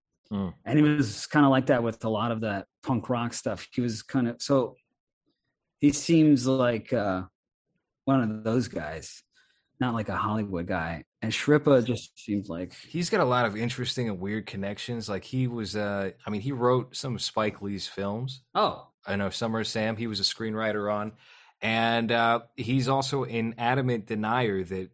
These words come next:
Speaker 1: that Bill Clinton ever slept with Monica Lewinsky. Well,
Speaker 2: <laughs>
Speaker 1: he didn't sleep with Monica. He got a B J from Monica
Speaker 2: <laughs>
Speaker 1: Lewinsky.
Speaker 2: He's insane. He's insane. 'Cause all this shit he's saying is, like, not true. Like, he's re-, he has really weird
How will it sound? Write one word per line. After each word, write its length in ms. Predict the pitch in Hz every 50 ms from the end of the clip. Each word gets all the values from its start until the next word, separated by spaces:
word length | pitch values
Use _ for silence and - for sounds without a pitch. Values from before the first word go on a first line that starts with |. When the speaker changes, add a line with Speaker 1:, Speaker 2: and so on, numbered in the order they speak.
| _ _ -
Speaker 1:
that 200 | 98 95 80 -
Bill 180 | 107 110 110 101
Clinton 500 | - - 117 113 107 90 104 98 98 -
ever 220 | - 107 104 98 98
slept 260 | - - 107 101 82
with 160 | 101 95 85
Monica 380 | 92 98 104 104 101 101 - 107
Lewinsky. 420 | 98 101 110 117 123 127 - -
Well, 160 | 101 107 104 165 156
Speaker 2:
<laughs> 240 | 143 - 156 139
Speaker 1:
he 100 | - 117
didn't 200 | 110 143 160 143
sleep 180 | 127 - 117 104
with 100 | 98 95
Monica. 300 | 104 104 98 98 95 90
He 60 | 104
got 160 | 101 113 107
a 40 | 98
B 220 | 85 90 120 131 131
J 260 | 101 98 95 92 85
from 180 | - - 92 90
Monica 200 | 92 92 82 82
Speaker 2:
<laughs> 80 | - 92
Speaker 1:
Lewinsky. 460 | 90 87 82 - - - 82 78 78 - - - _ _ _ _ _
Speaker 2:
He's 200 | 170 175 143 170
insane. 800 | 190 180 170 - - - - - 180 185 190 165 120 87 - -
He's 220 | - 147 160 147 147
insane. 760 | 160 160 151 - - - 175 170 165 151 120 92 76 67 - - _ _ -
'Cause 180 | 170 165 175
all 180 | 175 175 190 208
this 160 | 220 214 -
shit 320 | - - - 202 196 196
he's 240 | 196 190 185 180 -
saying 300 | - 208 208 196 190 175
is, 160 | 156 147 131
like, 180 | 143 139 131 117
not 260 | 131 143 156 160 143 -
true. 560 | - - 170 165 151 143 135 131 151 170 170 - - - _ _ _ _ _ _ _ _ _ _ _ _ _ _ _ _ _ _ _ _ _ _ _ _ _ -
Like, 260 | 139 139 135 - - _ _ _
he's 400 | - - 123 139 156 135 123 123
re-, 180 | 135 165 190 -
he 180 | 120 151 156 147
has 260 | 165 175 160 139 -
really 220 | 160 165 160 156
weird 680 | 139 127 135 139 139 139 139 139 139 139 131 117 101